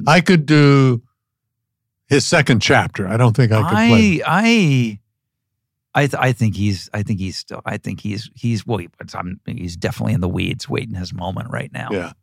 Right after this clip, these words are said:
Speaker 1: he is.
Speaker 2: For he's
Speaker 1: I
Speaker 2: gonna
Speaker 1: like him.
Speaker 2: pounce.
Speaker 1: I like him.
Speaker 2: He's really charming.
Speaker 1: I like him. I like his environmental stance, which we're gonna have to talk about here.
Speaker 2: Yeah. Yeah. Well, well, tell me, hang on, we got good stuff here. We're both on the Orville.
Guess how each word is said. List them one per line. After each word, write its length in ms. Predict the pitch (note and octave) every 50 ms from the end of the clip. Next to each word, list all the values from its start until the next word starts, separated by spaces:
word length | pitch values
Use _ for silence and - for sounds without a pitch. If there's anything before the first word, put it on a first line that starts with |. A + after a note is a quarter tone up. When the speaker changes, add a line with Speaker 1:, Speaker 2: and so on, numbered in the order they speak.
| _ _ -
Speaker 1:
he 140 | A#2 G#2+ G2+
is. 420 | G2 F#2+ F#2+ F#2 F2+ - - _ _
Speaker 2:
For 120 | - G2 G2+
he's 220 | - - C3+ B2
Speaker 1:
I 60 | F3
Speaker 2:
gonna 120 | A#3+ C4+ C4
Speaker 1:
like 140 | C4+ C4
him. 60 | - G#2
Speaker 2:
pounce. 340 | F#2+ F2+ - - - - - _ _ _
Speaker 1:
I 120 | - C#3+ E3
like 240 | F3 E3 E3+ C#3 -
him. 60 | -
Speaker 2:
He's 220 | E3 D#3+ D3+ - C#3+
really 280 | C3 D3+ E3 D3+ B2+
charming. 480 | - - - A#2+ A2+ G#2 F2 D#2+ - - _ _ _ _ _ _ _ _ _ _ -
Speaker 1:
I 40 |
like 220 | A#2 C#3 D#3+ D#3 -
him. 120 | E3+ C#3
I 80 | A#2+ A#2
like 260 | A2+ A#2 C3 C3 A#2+ - _ _ _ _ -
his 200 | - G2+ A2 G2+
environmental 840 | A#2+ G#2+ G2 F#2 G#2 G#2+ A2+ A#2 A#2+ A#2 A#2 A2+ A#2 A#2 A#2 A2+ - _ _
stance, 800 | _ - - - - - _ - B2 A2+ A2+ A#2 G#2+ - - -
which 200 | A#2+ G#2+ - -
we're 60 | D3+
gonna 160 | D#3+ D3 C3+
have 80 | G#2+ -
to 80 | - A#2+
talk 340 | - - A2+ G#2+ G2 - -
about 300 | D2+ E2 D#2 D#2+ E2 -
here. 240 | - F2 - - _ _ _ _ _ _ _ _ _ -
Speaker 2:
Yeah. 340 | A2 A#2+ C3+ D3 C3 G2 C3+ _ _ _ _ _ _ _ _ _
Yeah. 180 | - D#3+ D#3 A#2 - _ -
Well, 180 | B2 B2+ E3+ C#3+
well, 260 | C#3+ - D#3 D3+ - D#3+
tell 220 | - - G#3+ A3+
me, 200 | A#3+ C#4 C4+ - -
hang 180 | - G#2+ B2+ B2
on, 220 | F#2+ F#2+ F#2 G2+
we 80 | B2 D3+
got 180 | F#3+ G3+ - _
good 160 | - G3 F3 -
stuff 300 | - - F#3+ G3+ - -
here. 260 | - G2 G2 F#2 - -
We're 220 | C#3 A#2+ D3 F#3+
both 260 | E3 G#3+ G#3 F#3 -
on 80 | F3 C3+
the 80 | A#2+ A2+
Orville. 500 | A2+ B2+ E3+ E3+ A#2+ G#2+ G2+ A2 A#2+